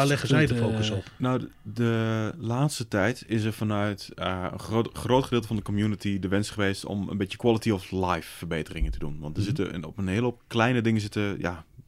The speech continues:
Speaker 1: Ja.
Speaker 3: werkt het niet helemaal zoals, zoals, ja, je eigenlijk zou willen als
Speaker 2: Mhm.
Speaker 3: je, eh, de game lange tijd speelt.
Speaker 2: Mhm.
Speaker 3: Ehm, dat maakt dat er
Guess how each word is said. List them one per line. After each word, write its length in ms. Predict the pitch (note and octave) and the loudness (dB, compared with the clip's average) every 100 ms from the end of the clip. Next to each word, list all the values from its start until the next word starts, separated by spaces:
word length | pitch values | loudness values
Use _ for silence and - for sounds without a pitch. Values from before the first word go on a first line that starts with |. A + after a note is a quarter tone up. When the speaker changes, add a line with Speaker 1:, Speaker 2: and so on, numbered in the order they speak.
| - | -14
Speaker 1:
Ja. 320 | G2 D#2 D2+ - - - | -10 -10 -12 -20 -20 -4
Speaker 3:
werkt 240 | A#2+ C3 | 0 2
het 120 | A#2+ A#2+ | 2 2
niet 160 | C3+ | 4
helemaal 280 | A#2+ B2 A#2 | 6 6 4
zoals, 420 | G#2+ G#2+ G#2 - | 4 2 2 0
zoals, 400 | - D#2+ - - - | -4 -6 -6 -14 -14
ja, 200 | - - - | -14 -14 -10
je 100 | G2 | -2
eigenlijk 360 | C3+ B2+ A#2 | 0 2 0
zou 200 | - G#2 | 0 0
willen 320 | G2+ A2 G2+ - - | 2 2 0 -6 -6
als 180 | - A#2 | -2 2
Speaker 2:
Mhm. 120 | C3 - | 0 0
Speaker 3:
je, 60 | F2+ | -4
eh, 80 | F#2 E2 F#2+ | -6 -4 -4
de 180 | G2 | 0
game 140 | F#2+ F#2 | 0 0
lange 200 | F#2 F2 | -2 -2
tijd 200 | E2 - | -6 -8
speelt. 340 | - C2+ - - - | -6 -6 -6 -18 -12
Speaker 2:
Mhm. 180 | G2 G2 D3+ _ _ - | -8 -8 -10 _ _ -4
Speaker 3:
Ehm, 380 | G2+ G#2 G#2 G#2 | 0 2 0 2
dat 160 | A2+ | 4
maakt 200 | A2+ A#2+ | 4 2
dat 260 | B2+ - - - | 0 -4 -12 -4
er 840 | A2 A2 G#2+ G#2+ G#2 G#2 G2+ G2+ | 0 0 0 -2 -4 -6 -8 -10